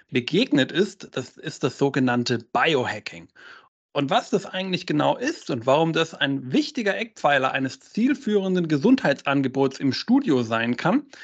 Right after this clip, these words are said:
darüber spreche ich heute mit meinem Gast Daniel Donhauser von Maikai aus Salzburg.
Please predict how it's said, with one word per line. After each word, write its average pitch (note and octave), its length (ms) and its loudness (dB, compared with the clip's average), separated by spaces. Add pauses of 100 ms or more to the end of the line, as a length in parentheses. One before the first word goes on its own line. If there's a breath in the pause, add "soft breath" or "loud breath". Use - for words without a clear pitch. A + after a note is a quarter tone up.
(180 loud breath)
darüber G3+ 320 4
spreche D#3 320 -4
ich B2+ 100 -8
heute C#3+ 240 2
mit A#2+ 180 -2
meinem E3 360 0
Gast C#3+ 360 2
Daniel F3+ 460 -2
Donhauser D3 640 0
von A#2+ 180 -4
Maikai A#2 600 -2
aus C#3+ 240 -4
Salzburg. G3 640 -2